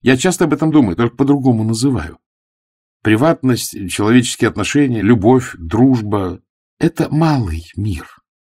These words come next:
А пространство, в котором властвует политика, идеология, общественная или государственная целесообразность — это большой мир.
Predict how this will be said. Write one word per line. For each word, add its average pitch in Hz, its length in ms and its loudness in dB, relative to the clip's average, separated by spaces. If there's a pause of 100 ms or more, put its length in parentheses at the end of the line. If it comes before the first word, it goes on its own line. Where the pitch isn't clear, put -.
(460)
А 123 180 0
пространство, 135 800 0
в - 80 -8
котором 110 680 0
властвует 98 520 -2
политика, 131 520 0
идеология, 110 640 2
общественная 120 640 0
или 107 120 2
государственная 110 800 -2
целесообразность — 123 880 -2
это 156 160 -4
большой 151 680 0
мир. 90 300 -2